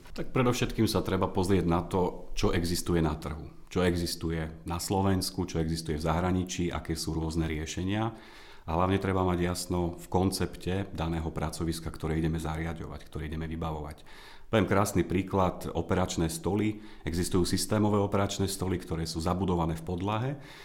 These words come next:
a existuje koncept mobilných operačných stolov, ktoré sú pohyblivé a ponúkajú možno väčšiu flexibilitu. A samozrejme treba sa aj pozrieť trošku do zahraničia. Krásnym príkladom je návšteva, ktorú sme absolvovali v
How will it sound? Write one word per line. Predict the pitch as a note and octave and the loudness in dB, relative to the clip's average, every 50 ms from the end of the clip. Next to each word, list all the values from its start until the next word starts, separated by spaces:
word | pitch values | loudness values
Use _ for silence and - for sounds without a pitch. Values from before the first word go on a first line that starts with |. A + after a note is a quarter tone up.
| - - - | -18 -6 0
a | G#2 A#2 | 2 2
existuje | A#2 A2+ A#2 A#2 - A#2+ A2+ F#2+ | 2 2 0 0 2 4 4 4
koncept | - G#2 G#2 G2+ - - F#2 E2+ | 4 4 4 4 4 2 2 4
mobilných | F2 F2+ F2+ F2 G#2 G#2 G#2 G#2 G2+ G2 | 4 4 4 4 4 6 6 4 4 4
operačných | G#2 G#2 - G2 G2+ G2 - - - F#2+ F#2+ | 0 0 0 -2 -2 -2 -2 -2 -2 -2 -2
stolov, | - - - F#2 F#2 F2+ E2+ - | -2 -4 -2 0 0 0 -2 -2
ktoré | - F2 F2 | -2 -2 -2
sú | E2 - - E2 | -2 -2 -4 -4
pohyblivé | - D#2+ E2 E2 F#2+ F#2 F#2+ G#2 A2 A2 A2+ A#2+ B2 B2+ C3 - | -2 -2 0 0 0 0 2 2 2 2 2 2 0 0 -2 -2
a | - | -4
ponúkajú | - - G2 G2 G2 F2+ - G2 F#2 F2+ F2+ F2+ F2 | -4 0 2 2 2 2 0 -2 0 0 0 0 0
možno | F2 F2 E2+ E2 E2 E2+ E2 D#2+ D#2+ E2 | 0 0 -2 -2 -2 -4 -4 -2 -4 -4
väčšiu | F2 E2 - - D#2+ - - D2+ | -6 -6 -4 -6 -6 -6 -6 -8
flexibilitu. | - - - - D2 C#2+ D#2+ E2 - - - - - - - - - | -8 -8 -8 -8 -8 -8 -8 -8 -10 -10 -12 -14 -14 -16 -18 -6 2
A | F2+ E2+ F2+ F2 - - - - - - | 4 4 4 4 0 -6 -12 -18 -12 -8
samozrejme | - - G#2+ A#2 A#2 A#2+ A#2 A2+ G2+ | 0 2 4 6 8 8 8 6 6
treba | - G#2 G2+ G#2+ | 4 4 4 4
sa | G#2+ - A2+ G2+ | 2 4 2 2
aj | E2+ - | 2 2
pozrieť | G2 F#2+ G2+ G#2 G2 - | 2 2 2 2 2 2
trošku | F#2+ F#2+ - - F#2+ | -2 -2 -2 -2 0
do | E2 D#2+ | 0 2
zahraničia. | E2 F#2 F#2 G2+ G#2 G#2 G#2+ G#2+ G#2 - - A2+ A2 A2 A2 G#2+ G2+ F#2+ - - - - - - - - - | 4 2 2 2 2 2 2 2 2 0 0 0 2 2 0 0 -2 -6 -10 -12 -18 -20 -20 -20 -20 -10 -2
Krásnym | - - F#2 F#2+ - - G2+ E2 | 2 4 4 4 4 2 0 2
príkladom | F2+ F#2 F#2 - G2 F#2+ F2 F2+ F2+ F2+ | 2 0 -2 0 0 0 0 2 2 2
je | F2 F2 F2 E2 - - - - - - - - | 2 0 0 -2 -4 -10 -16 -18 -20 -18 -18 -14
návšteva, | - F#2+ F2 F2+ F#2 - - - G#2+ G2+ G2+ G2 | -8 -4 -2 0 0 -2 0 0 2 4 4 4
ktorú | G2 - F2+ F2 F2 | 2 0 0 0 0
sme | E2+ F2 E2+ E2+ E2 - - - - | 0 0 0 -2 -2 -4 -10 -6 -4
absolvovali | F2 E2 - - - G2 F#2+ F#2+ F#2+ F#2+ F#2 F#2 E2+ | -4 -2 -2 2 4 4 6 6 6 4 4 2 2
v | - | 2